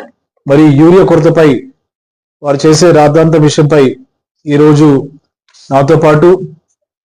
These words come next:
చింతలపూడి సంబంధించిన సొసైటీ చైర్మన్స్ మీ అందరూ కూడా కలిసి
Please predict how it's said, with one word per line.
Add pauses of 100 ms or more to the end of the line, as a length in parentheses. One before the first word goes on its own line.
(260)
చింతలపూడి (440)
సంబంధించిన
సొసైటీ
చైర్మన్స్ (240)
మీ
అందరూ
కూడా
కలిసి